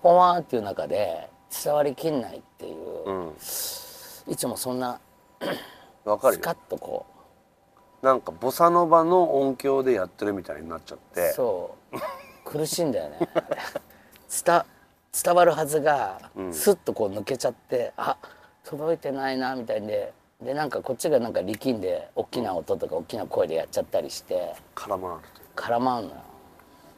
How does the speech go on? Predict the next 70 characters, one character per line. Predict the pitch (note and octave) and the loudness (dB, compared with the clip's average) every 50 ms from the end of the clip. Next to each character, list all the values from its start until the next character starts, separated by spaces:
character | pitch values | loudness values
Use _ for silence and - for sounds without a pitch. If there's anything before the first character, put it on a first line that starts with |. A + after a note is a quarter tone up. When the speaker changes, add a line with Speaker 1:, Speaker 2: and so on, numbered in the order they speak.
| _ | _
Speaker 1:
悔 | - - A#2+ A#2 B2+ | -6 -2 0 0 2
し | A#2+ - - - C#3+ C3 A#2+ | 0 0 -2 0 0 0 0
い、 | G#2+ - F#3+ | 0 -2 -6
い | E3+ | -4
つ | - G3 | -2 -2
も | C#3 A2+ | -2 0
悔 | - - A#2+ A2 | 0 2 2 2
し | G#2+ - - B2+ | 2 2 2 0
い | B2 | 0
思 | G2+ F2+ F2 E2+ | 0 0 -2 -6
い | - | -8
し | - | -6
て | - - F#2 | -6 -6 -6
ん | D#2 | -6
の | D2 | -8
よ | D2+ | -12
ね。 | D2 - - - - - F#2 F#2+ F#2 | -20 -20 -20 -20 -20 -20 -14 -10 -10
Speaker 2:
う | |
ん。 | E2+ E2+ F2 E2+ E2 D#2+ D#2 - - - - - - - D2+ D2+ | -8 -8 -8 -8 -10 -12 -12 -14 -18 -20 -20 -20 -20 -20 -18 -16
ま | D2+ | -14
Speaker 1:
も | D#2 D#2 - _ _ _ _ _ _ _ _ _ _ _ - A2 | -14 -14 -16 _ _ _ _ _ _ _ _ _ _ _ -16 -10
う | G2+ | -8
ち | - | -6
ょ | C#3 | -6
っ | |
と | B2 - A2+ F#2+ | -6 -4 -6 -4
成 | - - A#2+ A2 | -4 -4 -4 -4
長 | - C#3 | -4 -4
し | A2+ - | -4 -4
た | C3+ A#2+ | -4 -4
と | G#2+ | -4
こ | G2 F#2 | -4 -6
見 | D#2+ D#2+ - | -6 -8 -10
せ | - - | -10 -8
た | - F#2+ F2 | -6 -6 -6
い | D#2+ | -6
わ。 | E2 - - - - - - | -8 -12 -16 -18 -20 -20 -4
Speaker 2:
こ | - - C3+ | 0 2 4
れ | C#3 C3+ | 6 6
だ | C3 C3 | 4 4
か | A#2+ A2+ | 4 2
ら | G2+ | 0
何 | G2 G2+ G#2 A#2 B2 B2+ | 0 -2 -2 -2 -2 0
年、 | B2+ B2+ B2+ B2+ C3 A#2+ | 0 0 0 0 0 0
四 | A#2 A#2+ C3 | 0 0 0
年 | D3 D#3+ E3 | 0 -2 -4
ぶ | D#3 D#3+ | -6 -8
り？ | F3+ G#3+ - _ _ _ _ _ _ _ _ _ _ _ _ _ _ _ _ _ _ _ _ _ _ _ _ _ _ _ _ _ _ _ _ _ _ | -10 -10 -14 _ _ _ _ _ _ _ _ _ _ _ _ _ _ _ _ _ _ _ _ _ _ _ _ _ _ _ _ _ _ _ _ _ _
Speaker 1:
結 | - - A3 - | -18 -18 -16 -6
構 | - - G#2+ | -4 -4 -2
前、 | G2 F#2+ A2+ C#3 E3 D3 | 0 2 2 2 2 2
も | - B2+ C#3+ | 0 0 -2
っ | D#3 | -2
と | - A#2 | -4 -6
前 | F#2+ F2+ F2 A2+ C3+ F3+ | -12 -10 -8 -6 -4 -4
じ | F3 D3 | -4 -4
ゃ | A#2 | -8
な | G2 D2 | -10 -12
い？ | C2+ - - - F#2+ A2 C3+ C#3+ - _ _ _ _ _ _ _ _ _ _ _ _ _ _ _ _ _ _ _ _ _ - | -12 -16 -18 -18 -16 -14 -16 -16 -16 _ _ _ _ _ _ _ _ _ _ _ _ _ _ _ _ _ _ _ _ _ -4
Speaker 2:
あ、 | A#2 A2+ G#2 G#2 | 0 0 2 4
俺 | A#2 C3+ C3 | 4 4 6
ら | B2 A#2 | 6 4
自 | G2 F#2+ G2+ | 2 0 -4
体 | A2 B2 A#2+ - C3 A#2 A2+ A2+ | -6 -6 -6 -6 -8 -10 -8 -6
が | G#2 F#2+ F#2 | -2 -2 -2
や | F2 F2 | -2 -2
っ | |
た | E2+ - A2+ G#2 | -4 -4 -4 -4
の | G2+ E2+ | -4 -4
が | D2 | -8